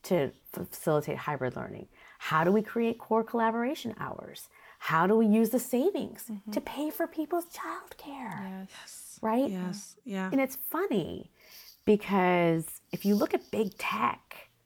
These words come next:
Speaker 1: they're doing this. And it's 'cause they already have all the data.
Speaker 3: <laughs>
Speaker 1: You know what I mean? And they already recognize that this is where the talent's gonna go.
Speaker 3: Right.
Speaker 1: The, the people who have the most power and leverage,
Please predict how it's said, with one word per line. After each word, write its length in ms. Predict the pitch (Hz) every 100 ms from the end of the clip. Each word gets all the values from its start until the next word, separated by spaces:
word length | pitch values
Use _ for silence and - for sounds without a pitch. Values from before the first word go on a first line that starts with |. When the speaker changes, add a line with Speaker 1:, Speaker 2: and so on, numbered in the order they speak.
| _ _ _ _ _ _ -
Speaker 1:
they're 160 | 156 190
doing 400 | 190 - - -
this. 380 | - - - - - - - _ _ _ _ _ _ _ -
And 140 | 202 196
it's 120 | 190
'cause 160 | 220
they 140 | 196 165
already 600 | 151 170 196 208 208 220
have 120 | 208
all 140 | 208
the 60 | 220
data. 360 | 214 - 208 - 214 180
Speaker 3:
<laughs> 100 | 262 - 214 208 -
Speaker 1:
You 100 | 220
know 40 | 220
what 40 |
I 40 | 190
mean? 400 | 185 190 202 -
And 180 | 180 175
they 120 | 170
already 400 | - 226 269 262
recognize 840 | 247 254 240 220 180 165 160 185
that 320 | - 180 160 - _ _ _ -
this 240 | 185 185 220
is 120 | 202
where 140 | 202
the 80 | 202
talent's 480 | 220 226 302 294 -
gonna 220 | 160 165
go. 340 | - - - -
Speaker 3:
Right. 240 | 185 180 _ _ _ _
Speaker 1:
The, 280 | - 170 156 -
the 80 | 160
people 480 | - 233 226 254
who 140 | 240 226
have 180 | 196 190
the 80 |
most 240 | 180 180 196
power 400 | - 160 165 -
and 160 | 196
leverage, 340 | 175 139 156